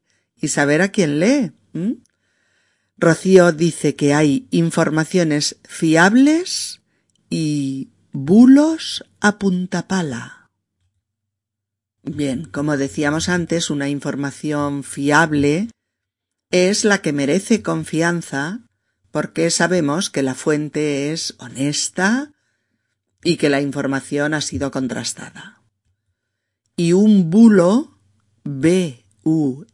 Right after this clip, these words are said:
L O, un bulo es justo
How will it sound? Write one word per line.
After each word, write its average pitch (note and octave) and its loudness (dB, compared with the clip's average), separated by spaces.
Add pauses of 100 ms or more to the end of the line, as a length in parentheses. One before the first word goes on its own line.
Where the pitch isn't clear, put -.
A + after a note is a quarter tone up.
L C#3+ -4 (320)
O, G#3+ -6 (600)
un B3 4
bulo A#3 0
es B3 -6 (400)
justo - -4